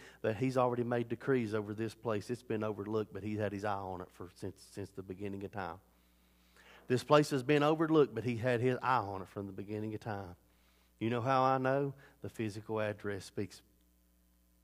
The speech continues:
amplified volumes to my spirit. Think about it.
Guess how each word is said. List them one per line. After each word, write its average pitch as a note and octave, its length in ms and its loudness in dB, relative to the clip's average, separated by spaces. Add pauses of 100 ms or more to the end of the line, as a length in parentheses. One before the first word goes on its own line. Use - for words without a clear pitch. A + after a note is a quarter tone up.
(140)
amplified G#2 680 -4
volumes F#2+ 540 -4
to G#2 100 -10
my G2 200 -8
spirit. F#2 440 -12 (2250)
Think B2 220 0
about G2 320 -6
it. - 60 -20